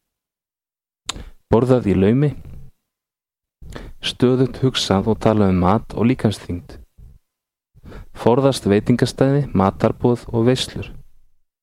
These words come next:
Feluleikur. Allt gert til að virðast eðlileg eða eðlilegur þegar borðað er innan um fólk. Niðurbrotin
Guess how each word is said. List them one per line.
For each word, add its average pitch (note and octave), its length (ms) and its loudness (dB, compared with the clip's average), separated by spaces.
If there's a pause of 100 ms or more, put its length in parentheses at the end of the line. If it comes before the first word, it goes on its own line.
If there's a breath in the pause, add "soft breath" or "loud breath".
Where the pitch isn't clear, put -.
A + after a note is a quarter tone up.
(760 loud breath)
Feluleikur. F#2+ 760 0 (280 loud breath)
Allt - 400 -2
gert D3 240 0
til A#2+ 160 2
að G#2+ 140 2
virðast G#2+ 580 0
eðlileg G#2+ 560 2
eða G2 240 0
eðlilegur G#2+ 600 2 (400 loud breath)
þegar F#2+ 180 0
borðað A#2 300 4
er G2+ 100 4
innan G#2 220 2
um F#2 80 -2
fólk. - 420 -2 (800 loud breath)
Niðurbrotin B2+ 800 2